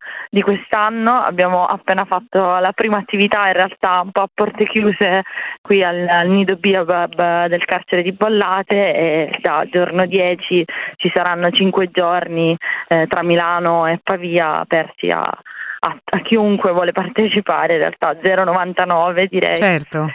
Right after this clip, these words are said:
Speaker 1: Eh.
Speaker 2: E di, i luoghi, i luoghi dell'isola che non c'è, vale la pena di specificarli, eh, e anche i dettagli per riuscire ad orientarsi nel programma.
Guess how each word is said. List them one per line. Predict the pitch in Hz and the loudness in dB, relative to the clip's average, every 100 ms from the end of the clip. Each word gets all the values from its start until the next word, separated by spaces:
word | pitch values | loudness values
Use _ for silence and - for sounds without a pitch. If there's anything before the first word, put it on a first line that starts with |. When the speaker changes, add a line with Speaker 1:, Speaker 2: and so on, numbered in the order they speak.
| - | -6
Speaker 1:
Eh. | - 180 175 - - _ - - - | -2 0 0 -4 -14 _ -20 -20 -6
Speaker 2:
E | - 247 | 0 2
di, | 233 269 | 2 4
i | |
luoghi, | 277 320 359 370 349 359 349 | 4 6 6 4 -2 -4 -4
i | 202 | -2
luoghi | 196 233 262 247 | 2 2 2 0
dell'isola | 190 185 190 190 175 | -2 -2 0 0 0
che | 185 | -2
non | 185 | -4
c'è, | 180 247 | -2 -2
vale | 165 | -2
la | 160 | -4
pena | - 175 | -4 -4
di | 156 156 | -2 -4
specificarli, | - 156 165 - 165 190 208 233 240 240 247 240 | -6 -8 -8 -10 -2 2 2 2 0 0 0 0
eh, | 156 151 143 139 - | 0 0 2 0 2
e | 180 | 2
anche | 170 196 202 | 2 2 0
i | 170 | 0
dettagli | 170 - - 151 147 156 156 | 0 -2 0 2 2 0 -2
per | 139 | -2
riuscire | 139 - 156 | -4 -2 -2
ad | 151 | 0
orientarsi | 151 151 147 143 139 | 2 0 0 -2 0
nel | 151 135 | -2 -2
programma. | 147 139 127 104 101 104 | 0 0 0 0 -4 -6